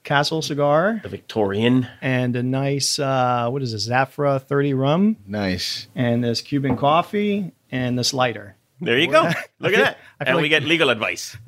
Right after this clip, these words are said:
Speaker 1: I feel like Steve Martin in The Jerk.
Speaker 2: <laughs>
Speaker 1: "All I need is this lighter and this cigar."
Speaker 3: So besides being an,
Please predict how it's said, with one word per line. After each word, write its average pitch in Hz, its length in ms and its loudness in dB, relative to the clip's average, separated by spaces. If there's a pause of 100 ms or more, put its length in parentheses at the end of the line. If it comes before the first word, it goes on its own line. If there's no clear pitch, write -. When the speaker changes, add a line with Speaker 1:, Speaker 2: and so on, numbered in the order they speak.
Speaker 1:
I 147 60 -4
feel 175 160 0
like 170 160 4
Steve 151 260 0
Martin 139 320 4
in 127 80 0
The 123 100 0
Jerk. 131 380 0 (340)
Speaker 2:
<laughs> - 120 -18
Speaker 1:
"All 202 180 4
I 233 80 4
need 208 400 4 (460)
is 135 100 -2
this 143 180 -4
lighter 226 540 4 (480)
and 151 140 4
this 143 140 0
cigar." 165 500 2 (380)
Speaker 3:
So 127 300 6
besides 113 520 0
being 110 160 0
an, 101 240 -2